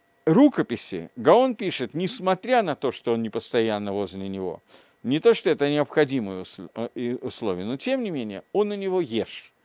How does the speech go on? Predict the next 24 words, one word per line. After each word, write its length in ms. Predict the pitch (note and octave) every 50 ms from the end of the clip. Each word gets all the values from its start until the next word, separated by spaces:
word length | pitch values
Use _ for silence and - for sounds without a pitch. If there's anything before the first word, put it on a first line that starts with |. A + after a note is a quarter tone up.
| _ _ _ _ _
он 180 | - E3 F#3+
у 60 | G3 G3
него 220 | F#3 F#3 F3+ F3+
есть, 400 | E3+ C#3 C#3+ A#2+ F#2 F2+ F#2+ F#2
даже 320 | F#2+ F3 F#3+ G3+ F#3 F#3+
если 280 | F3 D#3 D3 - - C3+
он 160 | C3 C3+ C3
удален 360 | B2 A#2+ A#2+ A2 G#2 G2 F#2
от 160 | G2 G#2 - _
него, 300 | A#2+ A#2+ B2+ C3+ D#3 E3+ _ _ _ _ _ _ _ _ _ _ _ - - _ _ _ _
но 240 | B2 C#3+ F3 E3 C#3
он 280 | - - F3+ A#3 B3+ C4
находится 800 | B3 A3 - B3+ C4 B3+ A#3 - - A3 A3 G#3+ G#3+ G3 - -
в 60 | -
каком-нибудь 580 | - D#3+ E3 - G#3+ G#3 G#3 G3+ F#3 F3+ D3+ C#3
другом 380 | E3 F3 E3+ E3 G#3 G#3 F3+
месте, 520 | D3 C3 B2 A#2+ - - - - C#3 D#3 D#3+ _ _ _ _ _ _ _ _ _
и 100 | D#3 D#3
тем 300 | - - B3+ C4+ C4 A#3
не 80 | G#3 E3+
менее, 420 | C#3+ B2 A2 G#2 G2+ F#2+ F2+ - - _ _ _
он, 300 | F#3+ G#3+ A3+ A3 G#3+ - _ _
они 260 | C#3+ D3+ F#3 G#3 G#3
соединены, 760 | - - G3 G3 F#3+ D#3 E3 F#3 F3+ F3+ E3+ C#3 A2+ F#2+ E2